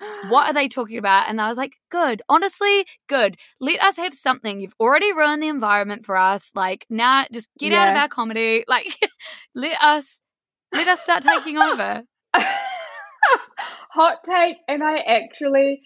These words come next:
Speaker 2: love this, especially you have this, like, institution like S N L, right? And it's so, like,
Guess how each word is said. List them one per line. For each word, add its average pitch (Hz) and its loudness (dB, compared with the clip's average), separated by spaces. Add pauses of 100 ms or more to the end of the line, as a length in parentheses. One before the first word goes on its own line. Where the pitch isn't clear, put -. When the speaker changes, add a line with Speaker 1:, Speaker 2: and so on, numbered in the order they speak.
(220)
Speaker 2:
love 220 2 (100)
this, 302 2
especially 262 -2
you 302 -2
have 277 -2
this, 226 -2
like, 196 0
institution 214 -2
like 165 -2
S 196 -4
N 175 -4
L, 156 2
right? 175 4
And 185 -2
it's - -12
so, 185 6
like, 165 -2